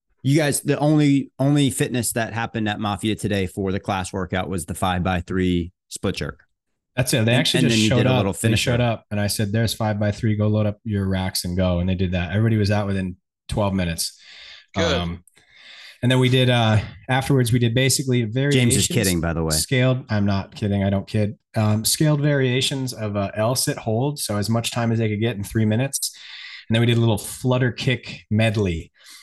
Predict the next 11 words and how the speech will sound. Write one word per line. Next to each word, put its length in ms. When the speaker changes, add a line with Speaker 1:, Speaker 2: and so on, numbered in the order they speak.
Speaker 2:
to 80
send 180
them 120
home 160
with 100
that 120
little 180
beach 360
body 280
feel. 480
Um, 500